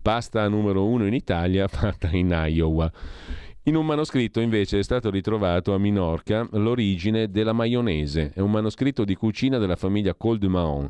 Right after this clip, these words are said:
la cui esistenza era sconosciuta. Raccoglie ricette scritte tra il millesettecentocinquanta e il millesettecentocinquantasei. La maionese in una ricetta dell'isola di Minorca. Lo conferma il ritrovamento di un manoscritto. La notizia è,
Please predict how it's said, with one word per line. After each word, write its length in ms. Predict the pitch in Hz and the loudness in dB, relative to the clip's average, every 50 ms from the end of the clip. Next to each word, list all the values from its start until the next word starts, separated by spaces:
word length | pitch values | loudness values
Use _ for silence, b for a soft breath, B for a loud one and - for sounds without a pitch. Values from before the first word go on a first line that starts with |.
| - _ | -6 _
la 180 | 87 85 90 | -2 -2 0
cui 180 | - 131 123 107 | 0 0 0 2
esistenza 580 | 98 95 104 117 107 - 120 123 139 131 - | 0 0 -2 -6 -4 -2 -2 0 0 0 0
era 140 | 107 92 90 | 0 0 -2
sconosciuta. 840 | - - - 170 180 170 147 - - 73 69 65 - - 73 71 76 - | -4 -2 -2 0 0 0 -2 -4 -6 -10 -10 -10 -6 -4 -4 -4 -6 -6
Raccoglie 480 | 71 82 92 - - 131 123 107 95 | -4 -4 -2 0 0 -2 0 0 0
ricette 480 | 92 110 107 - 135 139 151 - 123 107 | 0 0 -2 0 -2 -2 -2 -2 -2 -4
scritte 400 | 95 - 107 101 95 - - 85 | -2 0 0 0 0 0 0 -2
tra 140 | 78 85 85 | 0 0 0
il 80 | 82 | 2
millesettecentocinquanta 1400 | 90 107 139 156 147 117 - - 87 80 92 85 - 104 98 98 95 - 139 143 - 87 69 67 69 69 - 76 - B B B B B B B B B | 2 2 2 2 0 0 0 -2 -4 -4 -4 -2 -2 -4 -2 -4 -4 -2 -4 -2 -2 -4 -4 -4 -6 -4 -4 -4 -6 B B B B B B B B B
e 120 | - 147 | -2 0
il 60 | 151 147 | 0 2
millesettecentocinquantasei. 1700 | 117 92 85 80 87 87 - 104 - 127 127 - 90 80 76 - 92 - - 101 92 - 73 76 - 87 82 - - 64 58 58 - - | 2 2 2 0 0 -2 -2 -2 -2 -2 -2 -2 -2 -2 -2 -4 -6 -2 -2 -4 -2 0 -2 -2 0 -2 -4 -2 -2 -4 -4 -4 -8 -4
La 180 | 85 92 104 | -2 0 0
maionese 760 | 107 101 92 92 104 117 123 131 139 156 165 143 151 165 - - | 2 0 0 2 2 2 2 2 0 0 0 0 0 -2 -2 -2
in 160 | - 110 110 | 0 0 2
una 180 | 107 98 92 90 | 2 2 2 2
ricetta 480 | 95 127 - - 90 85 - - 95 | 0 -2 -2 0 -2 -2 0 0 -2
dell'isola 640 | 95 101 117 110 95 82 80 73 80 85 85 85 82 | 0 0 -2 0 0 -2 -2 0 0 2 2 2 2
di 200 | 80 85 87 - - - | 2 0 0 0 0 0
Minorca. 840 | 104 131 156 160 147 110 95 90 87 92 - - - 101 98 98 B B B B B B B B | 0 2 2 2 0 0 0 0 -2 -2 -4 -2 -2 -2 -2 -2 B B B B B B B B
Lo 140 | B 98 95 | B -2 -2
conferma 520 | - 123 131 127 - 170 185 196 185 151 117 | 0 -2 -4 -2 0 0 0 0 2 0 0
il 60 | 107 | 2
ritrovamento 760 | 104 113 117 - 117 120 139 151 139 98 87 87 - 101 101 | 0 0 0 0 -2 0 0 0 0 0 0 0 0 -2 0
di 100 | 104 104 | 0 0
un 100 | 104 101 | 2 2
manoscritto. 720 | 92 87 90 92 90 - - 80 76 78 - - 90 90 | 2 2 0 -2 -2 -4 -4 -4 -4 -4 -2 0 0 2
La 140 | 92 95 98 | 2 2 2
notizia 640 | 101 101 104 - 135 131 127 - - 110 104 95 | 0 0 -2 -2 -2 -4 -4 -2 0 0 2 2
è, 60 | 98 | 2